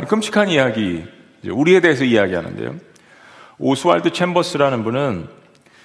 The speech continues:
우리 하나님 안에서 기도하면서 우리가 버려야 할 것 한 가지를 우리의 잘못된 고집이라고 이야기합니다.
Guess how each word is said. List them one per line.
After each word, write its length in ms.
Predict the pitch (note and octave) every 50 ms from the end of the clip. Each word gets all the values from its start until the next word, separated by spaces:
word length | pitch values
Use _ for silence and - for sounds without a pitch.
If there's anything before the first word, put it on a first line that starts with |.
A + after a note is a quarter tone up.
| _ _ _ _
우리 320 | - A2 A#2+ D3 E3 E3+ -
하나님 460 | - - F3 G3 G3 G3+ G3 F#3+ F3
안에서 360 | D#3+ D3+ C#3+ C3+ - - C3+
기도하면서 920 | C3+ - B2+ A#2 B2+ B2 B2 A#2+ A2+ G#2+ G2+ - G#2 F#2+ G#2 B2 D3+ F#3+ F3
우리가 400 | - A2 B2 B2+ C3 - - -
버려야 440 | - G#2 G#2+ B2 C#3+ D#3 D#3 D3+ C#3+
할 200 | C3+ B2+ A#2+ -
것 160 | - C3+ C#3
한 240 | C3 - E3 F3+ F3+
가지를 680 | F3 F3 D#3+ C#3 A2+ A2+ B2 C#3+ D#3 C#3+ G#2 E2 - -
우리의 260 | - A#2 B2+ C3 B2
잘못된 1200 | - - - A#2 A#2+ C3+ C#3+ D#3 D#3+ D#3 D3+ D#3 - - - - E3+ F#3 G3 G3+ G3+ G#3 - - - - - - - _ _ _ _ -
고집이라고 680 | - B2+ C#3 C#3 D3+ E3 D#3 D#3+ C#3+ C#3 C3 A#2+ B2 A#2
이야기합니다. 720 | G2+ G2 G2 G2 F#2 F2 E2+ D#2+ D2 D2 C#2 C2+ C#2 D#2